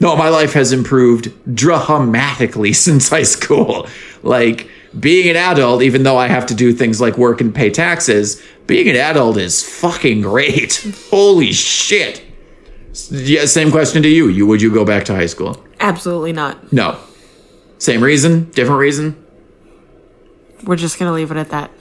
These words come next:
Speaker 1: Okay.
Speaker 2: Yep.
Speaker 1: That's fair.
Speaker 2: Yep.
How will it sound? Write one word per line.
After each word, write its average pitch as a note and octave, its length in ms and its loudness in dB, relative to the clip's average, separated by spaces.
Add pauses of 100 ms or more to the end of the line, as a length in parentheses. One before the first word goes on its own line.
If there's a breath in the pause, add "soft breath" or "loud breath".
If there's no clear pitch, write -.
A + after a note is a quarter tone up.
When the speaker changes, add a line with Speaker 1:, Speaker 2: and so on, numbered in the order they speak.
(260)
Speaker 1:
Okay. A3+ 320 -2 (540)
Speaker 2:
Yep. E3 200 -8 (280)
Speaker 1:
That's G3 160 -2
fair. D3+ 340 -4 (180)
Speaker 2:
Yep. D#3+ 160 -14